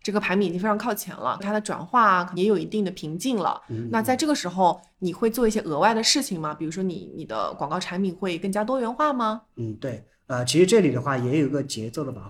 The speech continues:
Speaker 2: 控。对，比如说像我们一开始的话，是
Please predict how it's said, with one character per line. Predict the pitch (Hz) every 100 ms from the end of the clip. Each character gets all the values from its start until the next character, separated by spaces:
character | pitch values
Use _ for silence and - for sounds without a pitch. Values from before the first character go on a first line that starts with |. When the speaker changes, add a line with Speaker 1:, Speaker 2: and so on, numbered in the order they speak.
| -
Speaker 2:
控。 | 117 - _ _
对， | - 123
比 | 123
如 | 143
说 | - 165
像 | 165 185 156
我 | 120
们 | 123 139 139
一 | 175
开 | 165 175
始 | 147
的 | 110
话， | 110 117
是 | - 139 123